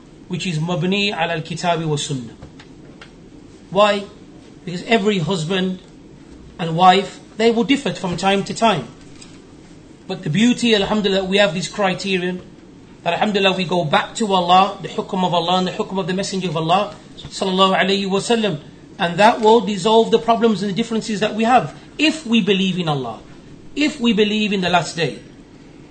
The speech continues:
Shaykh Muhammad ibn al-Wahhab, rahimahullah ta'ala, regarding this verse, he said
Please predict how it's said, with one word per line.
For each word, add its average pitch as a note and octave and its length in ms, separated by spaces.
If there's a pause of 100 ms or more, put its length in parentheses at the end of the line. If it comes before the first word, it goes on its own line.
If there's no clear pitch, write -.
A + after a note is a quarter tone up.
(380)
Shaykh F#3 200
Muhammad G#3+ 300
ibn G3 120
al-Wahhab, F#3+ 440
rahimahullah F3+ 640
ta'ala, D#3+ 460 (480)
regarding G3+ 420
this F#3+ 200
verse, F#3 520 (1120)
he G#3 140
said A#3 340